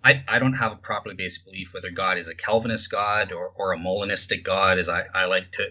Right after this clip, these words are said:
as I believe. Um, I, I use sort of reasoning from the scriptures and, and, you know, basic logic to, to sort of arrive that that is the case. Um,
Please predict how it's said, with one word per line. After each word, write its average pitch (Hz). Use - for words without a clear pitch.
as 101
I 92
believe. 127
Um, 90
I, -
I 104
use 101
sort 95
of 90
reasoning 98
from 92
the 90
scriptures 104
and, 92
and, 90
you 110
know, 92
basic 95
logic 98
to, 92
to -
sort 101
of 92
arrive 92
that 90
that 95
is 87
the -
case. -
Um, 92